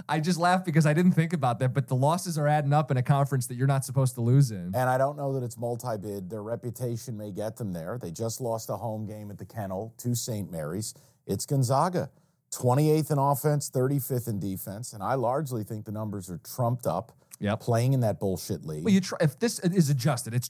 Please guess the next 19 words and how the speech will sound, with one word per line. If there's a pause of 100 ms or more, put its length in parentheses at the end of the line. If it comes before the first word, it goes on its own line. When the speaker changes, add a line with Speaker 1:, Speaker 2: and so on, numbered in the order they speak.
(120)
Speaker 1:
it
tries
to
account
for
Speaker 2:
Yeah.
Speaker 1:
it,
but
you,
there's
some
of
this
you
can't.
Speaker 2:
No,
and,
and
look,